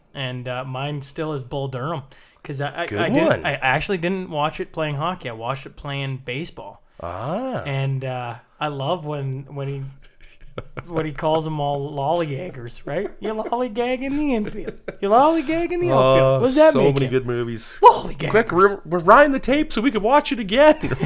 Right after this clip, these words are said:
Speaker 2: Right? It'll take fifteen minutes to rewind. Okay, sounds good. Play some cards.
Speaker 1: Well, now they'll probably have, well, I haven't been on a bus. By the time I get, my kids get back to a bus, they're gonna have Netflix on there, so you can just
Speaker 2: Doesn't
Speaker 1: watch
Speaker 2: everybody
Speaker 1: whatever you
Speaker 2: just
Speaker 1: want.
Speaker 2: have iPads now or something like that? So it's,
Speaker 1: Yeah,
Speaker 2: it,
Speaker 1: you
Speaker 2: I think
Speaker 1: probably
Speaker 2: it
Speaker 1: don't
Speaker 2: might
Speaker 1: even,
Speaker 2: take
Speaker 1: you're
Speaker 2: away.
Speaker 1: right.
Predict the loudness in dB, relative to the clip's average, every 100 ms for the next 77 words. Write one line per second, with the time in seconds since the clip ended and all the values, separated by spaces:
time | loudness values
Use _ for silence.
0 | -2 0 -2 -4 -6 -6 -6 -2 2 2
1 | 8 6 6 4 6 6 4 4 6 6
2 | 4 2 2 2 0 -2 -2 -4 -4 -4
3 | -4 -4 -4 -6 -6 -4 -4 0 2 2
4 | 0 -10 -6 -2 0 2 2 2 -2 -2
5 | -2 -2 -6 -10 -14 -18 -14 -14 -14 -14
6 | -6 -4 -4 -6 -6 -6 -6 -4 -6 -4
7 | -4 -2 0 2 0 -2 -6 -4 -4 -6
8 | -10 -10 -8 -6 -6 -8 -8 -8 -8 -8
9 | -8 -8 -14 -20 -20 -20 -20 -20 -20 -20
10 | -12 -6 -6 -4 -4 -4 -4 -4 -2 -4
11 | -4 -4 2 4 6 4 4 4 4 4
12 | 4 4 2 2 2 4 4 6 4 0
13 | -2 -4 -4 -4 -2 0 0 2 2 2
14 | 2 2 0 0 0 2 2 2 0